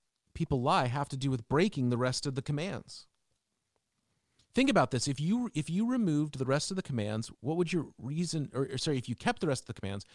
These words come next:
what would your reason be for lying? Now, there are people who lie. They just, you know what? Everybody struggles with different sins in different ways and at different levels.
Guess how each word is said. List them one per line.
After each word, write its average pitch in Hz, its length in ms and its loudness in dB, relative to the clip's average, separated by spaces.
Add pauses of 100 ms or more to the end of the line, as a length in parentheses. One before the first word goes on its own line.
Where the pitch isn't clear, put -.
(140)
what 185 140 4
would 214 140 0
your 175 100 4
reason 170 340 4
be 127 160 2
for 147 160 -2
lying? 147 380 0 (1800)
Now, 180 140 6
there 175 160 6
are 190 140 8
people 165 280 0
who 123 140 0
lie. 92 300 -2 (220)
They 143 100 4
just, - 380 0 (1300)
you 156 120 0
know 180 120 4
what? 185 220 4 (320)
Everybody 202 480 4
struggles 147 460 2
with 123 80 0
different 123 320 0
sins 120 260 2
in 117 100 4
different 110 300 -2
ways 107 340 -2
and 107 100 -2
at 101 60 -6
different 98 280 -6
levels. - 380 -12